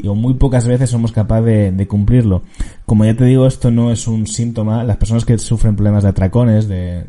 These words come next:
de tipo de sobreingesta compulsiva o de bulimia, eh, asocian esto con, como algo exclusivo de ellos, ¿no? Como un problema,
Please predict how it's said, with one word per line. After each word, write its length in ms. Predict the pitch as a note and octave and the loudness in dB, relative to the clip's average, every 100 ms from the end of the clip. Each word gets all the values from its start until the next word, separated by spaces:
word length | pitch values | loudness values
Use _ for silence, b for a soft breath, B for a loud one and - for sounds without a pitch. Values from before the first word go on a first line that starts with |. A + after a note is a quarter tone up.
| - | -12
de 140 | F#2+ | -8
tipo 280 | F#2+ G#2 G2+ | -6 -2 0
de 400 | F#2+ F#2 F#2 F2+ | 2 2 2 0
sobreingesta 480 | - F#2+ F#2+ G#2+ G#2+ | 0 0 2 2 2
compulsiva 720 | F#2+ F#2 F2+ C#3+ C#3 A2+ A2 | 0 0 0 2 4 4 4
o 80 | G2 | 4
de 100 | F#2 | 4
bulimia, 520 | F#2+ A2 B2 A#2 B2 B B B B B B B - - | 4 4 4 2 0 B B B B B B B -20 -6
eh, 240 | - A2+ G#2+ | 0 2 2
asocian 420 | A2+ A2+ C3 D3+ | 2 0 2 2
esto 320 | C3 - D3 | 0 0 -2
con, 580 | C#3 G#2+ G2 F#2+ F#2 F#2 G2 B B B - | 0 0 0 -2 -4 -6 -8 B B B -6
como 200 | A2 G#2+ | 0 2
algo 200 | B2 C3 | 2 2
exclusivo 580 | B2 - G#2 - A#2+ G#2+ | 0 2 2 2 0 0
de 120 | A2+ | 2
ellos, 220 | A#2 G2 | 2 2
¿no? 160 | A2 B2+ | 0 0
Como 200 | G#2 G#2 | 0 0
un 140 | A2 | 0
problema, 640 | G#2+ G#2 G#2+ A2 A#2 A2+ | 0 0 0 0 0 -2